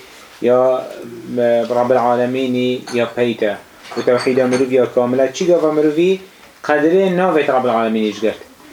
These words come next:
و قدر ناوی رب العالمینی اوه ونیا تو ناویت خوده بچو مروفا ندانهی. ایلا هک عبدی پیوکی. ایلا هک عبد بیتا پیوکرن. یعنیش ونیا قدر ناویت رب العالمینی اوه که وقت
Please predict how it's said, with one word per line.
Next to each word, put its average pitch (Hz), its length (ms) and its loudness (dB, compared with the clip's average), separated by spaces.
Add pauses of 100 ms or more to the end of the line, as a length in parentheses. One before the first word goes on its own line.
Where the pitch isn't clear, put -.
(180)
و 139 40 2
قدر 170 400 2
ناوی 185 240 2
رب 160 200 2
العالمینی 175 680 0
اوه 175 280 2 (400)
ونیا 156 240 2 (100)
تو 165 300 2 (120)
ناویت 156 440 2
خوده 160 340 2
بچو 151 260 0
مروفا 143 360 2
ندانهی. 113 520 0 (720)
ایلا 175 260 2
هک 147 260 0
عبدی 127 360 0
پیوکی. 101 480 -2 (520)
ایلا 147 260 2
هک 143 200 0
عبد 139 420 0
بیتا 120 240 0
پیوکرن. 107 500 -2 (460)
یعنیش 165 460 0
ونیا 165 440 2 (180)
قدر 156 300 2
ناویت 156 360 2
رب 147 200 2
العالمینی 147 560 0
اوه 156 380 2 (420)
که 147 60 2
وقت 147 540 2